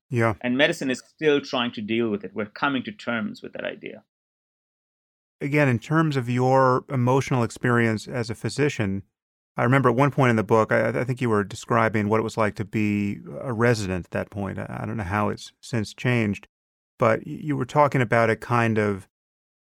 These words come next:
Speaker 1: professionalization of your emotional range in the presence of these distraught families or these, or patients who, for whom you have to deliver, uh, very scary news.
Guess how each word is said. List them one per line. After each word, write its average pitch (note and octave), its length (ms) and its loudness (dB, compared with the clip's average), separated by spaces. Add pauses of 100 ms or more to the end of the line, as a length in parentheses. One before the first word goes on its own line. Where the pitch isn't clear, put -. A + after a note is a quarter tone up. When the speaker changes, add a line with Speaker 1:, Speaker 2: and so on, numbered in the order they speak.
(160)
Speaker 1:
professionalization A2+ 1500 0
of G#2+ 300 -4
your G2+ 600 0 (600)
emotional A2+ 680 2
range G2+ 680 2
in A2+ 180 0
the G2+ 60 -2
presence F#2+ 680 -2
of F#2+ 500 -2 (600)
these G2+ 800 -4
distraught A2 500 0
families G2 720 0
or G2 80 -6
these, F#2+ 300 -6
or A2 360 -10
patients G#2 560 -2
who, G#2 340 -4
for A2 180 -6
whom G2 320 0
you G2+ 120 -2
have G2+ 280 -4
to G2+ 280 -6 (100)
deliver, G2+ 540 0 (560)
uh, G#2+ 260 -4
very G#2 360 2
scary G#2+ 400 2
news. G#2 480 0